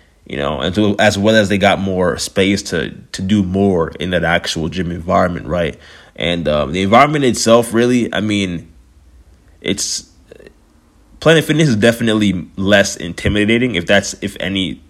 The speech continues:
you know, if any detail of importance, you know, to you. You know, but Crunch Fitness overall is re-, re-, relatively a, a gym that's just, it's there, you know what I mean?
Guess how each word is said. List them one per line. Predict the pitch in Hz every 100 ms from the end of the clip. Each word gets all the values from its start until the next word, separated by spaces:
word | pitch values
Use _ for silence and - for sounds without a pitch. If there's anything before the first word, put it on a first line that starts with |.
| - -
you | 69
know, | 64
if | -
any | 104 104 90 - - - 87
detail | 87 98 - 101 101
of | 92
importance, | 85 101 104 135 -
you | -
know, | 98 104
to | 117
you. | 123 151 - - - - - - -
You | -
know, | 87
but | 87 90
Crunch | 120 123
Fitness | 127 113
overall | 110 101 95 98
is | 98 85
re-, | 85
re-, | 90 95 87
relatively | 110 107 120 101 104 90
a, | - 98 -
a | 98
gym | 85 98 104 101
that's | 90 87 -
just, | - 87 82 - - - - _ -
it's | 120 117
there, | 110 113
you | 87
know | 85
what | 92
I | 90
mean? | 92 98